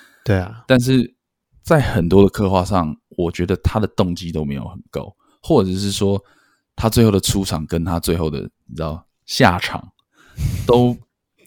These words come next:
Speaker 2: 我就觉得有点可惜啦。
Speaker 1: 而且他，他死得很随便欸，真的。<laughs>
Speaker 2: 对，就是，这是我对于这部片比较，我比较没办法，嗯，就是我觉得
Speaker 1: 比较可惜的地方啦，我觉得就是在反派的刻画，还有跟主角的连接，确实我觉得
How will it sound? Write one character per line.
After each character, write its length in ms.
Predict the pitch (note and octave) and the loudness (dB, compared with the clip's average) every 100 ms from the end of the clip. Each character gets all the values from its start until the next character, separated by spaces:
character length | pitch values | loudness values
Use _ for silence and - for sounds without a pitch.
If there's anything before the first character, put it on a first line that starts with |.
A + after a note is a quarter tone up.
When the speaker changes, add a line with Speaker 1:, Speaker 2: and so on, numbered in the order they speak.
| - _ - | -20 _ -8
Speaker 2:
我 180 | C3 | -2
就 100 | E3+ | -2
觉 160 | A#3 G3 | 0 2
得 120 | F#3 | 2
有 140 | - E3 | 4 4
点 140 | F3+ | 4
可 160 | - A3 | 4 4
惜 80 | A3 | 6
啦。 180 | B3+ G3+ | 6 6
Speaker 1:
而 40 | |
且 40 | G#3 - - | 4 -4 -2
他， 200 | - D#4+ | 2 2
他 40 | |
死 400 | C#4 - - B2 A#2 | 2 -2 2 4 6
得 100 | A#2 | 4
很 300 | A#2 A2 G2 | 6 4 4
随 420 | - A2 F#2+ G2+ | 2 4 6 6
便 420 | G#2 - B2+ G#2 F2+ | 2 6 6 6 2
欸， 180 | F2+ F#2+ | -6 -6
真 240 | F#2+ G#2 G#2 | -4 -4 0
的。 180 | G#2 A2 A2 - C3 - | 0 2 2 2 -6 -4
<laughs> 580 | - - _ D#3 F3+ G#3+ | -10 -10 _ -8 -6 0
Speaker 2:
对， 240 | B3 F#3+ D3+ | 4 4 4
就 80 | G3+ | 2
是， 320 | A3 G3+ F3+ - - - | 4 4 4 2 -8 -2
这 100 | B3+ | 6
是 80 | D4 | 10
我 160 | A#2+ | 10
对 180 | G#2+ C#3 | 10 8
于 60 | A#2 | 8
这 100 | B2 | 8
部 120 | A#2 | 6
片 280 | A#2+ G#2+ F2+ | 6 4 4
比 140 | A2 E2+ | -4 0
较， 240 | G2 F#2+ | 2 4
我 180 | E2+ F2+ | 4 0
比 80 | F2 | -2
较 120 | F2+ G2 | -2 -2
没 160 | F2+ | -2
办 60 | E2 F2 E2 | 0 2 0
法， 80 | - | -2
嗯， 220 | F#2 E2 D2+ - | -4 -4 -4 -8
就 100 | - | -4
是 80 | A#2+ | 2
我 100 | A2 | 4
觉 120 | - | 4
得 60 | F2+ | 4
Speaker 1:
比 20 | F2 | 2
较 140 | C3+ | -2
可 240 | A#2 A2 | -2 -2
惜 280 | F#2 F2 F#2+ | 0 -2 -2
的 100 | F2+ | -4
地 200 | F2+ G2 | -2 -2
方 220 | F2+ F#2+ | -2 -4
啦， 60 | F2+ | -2
我 120 | F2+ | -4
觉 140 | F2 G2 | 0 0
得 80 | |
就 100 | G#2+ B2 | 0 0
是 120 | B2 | 0
在 180 | B2 A2 | 2 2
反 260 | G2 F2+ | 2 -2
派 200 | E2 G#2 | 0 0
的 200 | F#2+ F#2 | 2 -2
刻 360 | F2+ - G2+ F#2+ | -4 -4 -2 0
画， 200 | F#2+ F#2+ | 0 0
还 180 | F2+ F#2 | 0 -2
有 120 | F#2 | -4
跟 240 | F2 F#2+ F#2 | -4 -6 -8
主 260 | - F#2+ | -8 -8
角 240 | F#2+ G#2 G#2 | -8 -10 -12
的 180 | G#2+ G2 | -10 -12
连 340 | F#2+ E2+ G#2 | -10 -12 -14
接， 300 | A2 - G#2 A2+ | -16 -14 -14 -12
确 240 | - G#2 | -4 -4
实 180 | F2+ F#2 | -4 -8
我 100 | F2+ | -8
觉 200 | F2 F#2+ | -8 -8
得 180 | F#2 F#2+ | -6 -8